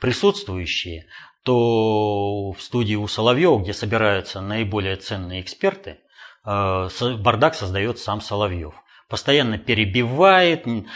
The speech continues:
даст человеку слово. Вот вчера, например, в воскресный вечер, да, и у человека просит: "Ну вы же дали мне слово, ну дайте же мне сказать, что вы м-, это, перебиваете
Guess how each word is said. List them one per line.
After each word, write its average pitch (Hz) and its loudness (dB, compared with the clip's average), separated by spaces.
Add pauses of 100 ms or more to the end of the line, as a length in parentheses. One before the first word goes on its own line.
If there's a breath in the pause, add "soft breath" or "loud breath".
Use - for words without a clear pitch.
(140 loud breath)
даст 156 4
человеку 110 0
слово. 151 6
Вот 107 -2
вчера, 117 2
например, 95 -6 (240 loud breath)
в 104 -4
воскресный 113 2
вечер, 95 -6
да, 120 -4 (240 loud breath)
и 131 -2
у 147 2
человека 147 8
просит: 147 4
"Ну 170 8
вы 196 10
же 190 8
дали 202 8
мне 175 6
слово, 170 6
ну 170 6
дайте 208 6
же 165 2
мне 175 4
сказать, 170 6
что - 8
вы 185 8
м-, 180 2
это, 135 6
перебиваете 156 6